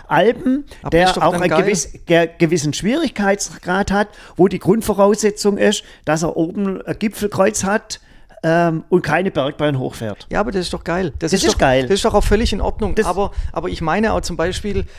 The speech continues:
Speaker 2: das, das, das Nächste, was, was ja viele Alpinisten und auch sonst irgendwelche Leute, äh, äh, die, die auch, auch Naturschützer und, und auch, auch Leute, die etwas schaffen, ähm, kritisieren, ist zum Beispiel,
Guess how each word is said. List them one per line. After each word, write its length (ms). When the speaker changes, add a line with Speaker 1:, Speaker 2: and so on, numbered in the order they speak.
Speaker 2:
das, 220
das, 240
das 240
Nächste, 380
was, 280
was 140
ja 100
viele 340
Alpinisten 800
und 240
auch 160
sonst 320
irgendwelche 480
Leute, 460
äh, 500
äh, 20
die, 320
die 280
auch, 280
auch 160
Naturschützer 1000
und, 260
und 180
auch, 240
auch 140
Leute, 280
die 140
etwas 400
schaffen, 600
ähm, 320
kritisieren, 680
ist 260
zum 140
Beispiel, 720